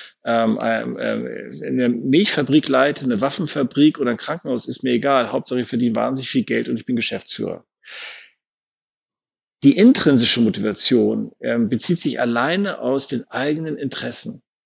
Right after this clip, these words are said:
Das heißt, ich lese ein Buch nicht, weil ich davon schlau reden kann, sondern weil ich lesen mag. Ich spiele ein Instrument in meiner Freizeit, einfach weil es mir Spaß bringt, nicht weil ich damit irgendwo auftreten kann.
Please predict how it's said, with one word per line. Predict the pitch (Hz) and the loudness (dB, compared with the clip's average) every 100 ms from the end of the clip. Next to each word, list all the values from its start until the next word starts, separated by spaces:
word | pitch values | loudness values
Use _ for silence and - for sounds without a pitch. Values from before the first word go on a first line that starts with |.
| _ | _
Das | 107 - | -10 -4
heißt, | 117 120 - - | -2 -2 -4 -6
ich | 120 - | -6 2
lese | 135 156 135 | 6 6 4
ein | 117 | 0
Buch | 135 190 - | 2 0 0
nicht, | 135 165 - | -2 -2 -2
weil | 120 131 135 - _ - | 0 0 0 -4 _ -8
ich | 120 | -4
davon | 123 - 120 | -4 -2 -2
schlau | - 110 104 | 0 -2 2
reden | 135 175 135 | 4 2 0
kann, | - 113 117 | -4 -4 -2
sondern | 123 127 113 | -2 -2 -2
weil | 120 | -2
ich | 127 - - _ _ | -4 -6 -16 _ _
lesen | - 175 135 107 | 0 2 2 -2
mag. | 92 - _ - - - - | -6 -10 _ -18 -18 -18 -6
Ich | - 139 | 2 2
spiele | - 170 | 6 4
ein | 151 | 6
Instrument | 135 - 127 120 143 170 175 - | 0 -4 0 2 2 2 -2 -4
in | - 127 | -2 0
meiner | 127 127 | 0 -2
Freizeit, | - 117 123 131 - 131 131 - | -2 -2 -2 -2 -2 0 -2 -2
einfach | 127 131 131 | -6 -6 -6
weil | 123 | -6
es | - | -4
mir | 120 | -4
Spaß | - 117 147 - | -2 0 0 -4
bringt, | 117 107 | -4 -4
nicht | 117 131 | -4 -4
weil | |
ich | 123 | -4
damit | - 117 | -2 -4
irgendwo | 104 107 | -4 0
auftreten | - 160 - 117 - - | 0 0 -2 -6 -6 -10
kann. | - 107 123 | -10 -8 -8